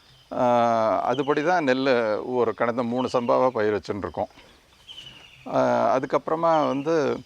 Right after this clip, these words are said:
ஆ, கோபிச்செட்டிப்பாளையம்ல ஒரு, ஆ, பயிற்சி நடந்தது. அது என்னன்னா மரங்களுக்கு நடுவுல வந்து ஊடு பயிரை மஞ்சள் எப்படி பயிர் வைக்க முடியும்.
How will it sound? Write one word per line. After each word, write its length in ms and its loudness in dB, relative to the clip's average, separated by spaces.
ஆ, 260 2
கோபிச்செட்டிப்பாளையம்ல 1600 -2
ஒரு, 420 4
ஆ, 120 -2
பயிற்சி 420 0
நடந்தது. 420 0
அது 240 0
என்னன்னா 360 0
மரங்களுக்கு 580 2
நடுவுல 680 0
வந்து 240 0
ஊடு 240 0
பயிரை 320 0
மஞ்சள் 360 0
எப்படி 220 0
பயிர் 420 -2
வைக்க 320 -6
முடியும். 320 -4